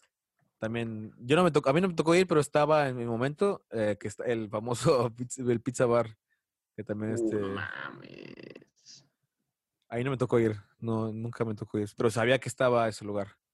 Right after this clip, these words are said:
Speaker 1: o sea, sabía que ahí había tocadas, porque en ese tiempo yo era más de, de D J y andaban los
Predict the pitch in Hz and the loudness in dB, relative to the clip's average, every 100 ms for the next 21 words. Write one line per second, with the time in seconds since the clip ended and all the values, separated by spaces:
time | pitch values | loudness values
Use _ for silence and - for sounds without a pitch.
0 | _ _ - 101 104 107 - 110 104 95 | _ _ -20 -10 -6 -6 -6 -8 -8 -10
1 | - 104 98 92 95 85 - - 85 95 | -10 -10 -8 -6 -6 -8 -10 -8 -8 -8
2 | - _ _ _ _ _ _ _ _ 117 | -18 _ _ _ _ _ _ _ _ -12
3 | 110 117 117 117 120 113 117 110 110 107 | -6 -6 -6 -8 -6 -2 -2 0 0 0
4 | 107 101 - - - - - 107 101 101 | 0 -2 -6 -12 -16 -20 -8 -6 -6 -8
5 | - 101 101 104 101 107 104 107 101 - | -14 -8 -4 -4 -4 -4 -4 -4 -6 -12
6 | - | -18